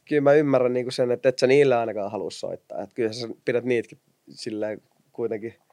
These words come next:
jossain määrin kriminaalisen tahona sitten, että jos on toi on se lähtökohta. Ja sit myös se, että onhan se nyt aina ollut vähän se, että kukaan ei halua, että,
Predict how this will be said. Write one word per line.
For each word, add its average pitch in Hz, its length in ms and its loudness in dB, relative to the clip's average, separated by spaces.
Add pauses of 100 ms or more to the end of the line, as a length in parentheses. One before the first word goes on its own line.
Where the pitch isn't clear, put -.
(720)
jossain 135 500 4
määrin 113 380 -2
kriminaalisen 127 800 2
tahona 123 420 2
sitten, 107 280 -10
että - 100 -16
jos 107 160 -10
on 107 80 -10
toi 110 200 -4
on 113 60 -6
se 113 100 -6
lähtökohta. 107 640 -4
Ja 104 220 -4 (720)
sit 131 240 -4
myös 151 320 4
se, 156 220 6
että - 260 -4 (180)
onhan 131 260 0
se 139 60 -6
nyt 135 120 -4
aina 123 300 2
ollut 107 180 -2
vähän 107 200 -4
se, 92 220 -6
että - 220 -8
kukaan 107 320 -4
ei 110 60 -4
halua, 113 360 -6
että, - 140 -16